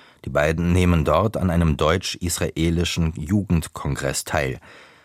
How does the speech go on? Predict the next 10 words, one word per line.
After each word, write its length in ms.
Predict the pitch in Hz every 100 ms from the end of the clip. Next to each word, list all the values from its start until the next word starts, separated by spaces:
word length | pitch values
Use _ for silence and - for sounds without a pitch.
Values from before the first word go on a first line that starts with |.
| _
Zudem 500 | - 76 78 107 110
wollen 240 | 98 113
sie 180 | 107 117
am 240 | 80 76
Mahnmal 720 | 71 76 82 101 95 98 117 117
Gleis 340 | 73 71 -
siebzehn 800 | 80 95 - - 98 98 123 131 -
des 160 | 67
Bahnhofs 640 | - 80 92 82 82 73 -
Berlin-Grunewald, 1120 | 73 73 78 78 73 95 92 87 95 107